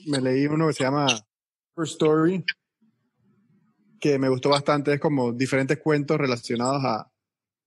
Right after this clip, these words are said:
a árboles. Eh, y me pareció súper interesante. Y así de, de comida,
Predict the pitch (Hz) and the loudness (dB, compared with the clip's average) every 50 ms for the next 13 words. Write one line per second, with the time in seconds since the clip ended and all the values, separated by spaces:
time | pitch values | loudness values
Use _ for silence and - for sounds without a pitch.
0 | _ _ _ _ _ _ - - - - - - - 160 127 127 123 123 135 143 | _ _ _ _ _ _ -4 -2 0 4 4 4 4 2 2 2 2 2 0 0
1 | - - - - _ _ _ _ _ _ _ _ _ _ - 139 127 123 120 117 | -4 -6 -12 -14 _ _ _ _ _ _ _ _ _ _ -2 0 2 2 4 2
2 | 113 107 - - - _ - 147 135 123 127 120 120 117 - 135 131 127 123 131 | 2 0 0 -4 -6 _ -2 0 0 2 2 2 2 2 0 0 0 0 -2 -4
3 | - - 160 147 151 135 120 123 117 117 139 135 131 127 127 170 185 180 _ - | -4 -2 0 0 0 0 2 0 0 0 2 0 0 0 0 -2 -4 -6 _ -16
4 | - - _ _ _ _ _ _ _ _ _ _ _ _ _ _ _ - 147 127 | -20 -20 _ _ _ _ _ _ _ _ _ _ _ _ _ _ _ -2 0 2
5 | 127 120 120 117 117 113 110 110 110 110 - - - - _ _ _ _ - 135 | 2 4 4 2 2 2 2 0 0 -2 -4 -6 -8 -10 _ _ _ _ -8 -8
6 | 127 - - 147 147 147 160 156 135 143 139 147 - - 135 135 151 165 175 180 | -6 -4 -2 0 2 2 2 2 2 0 -2 -2 0 0 2 2 4 4 4 4
7 | 185 190 190 185 185 | 4 4 4 2 2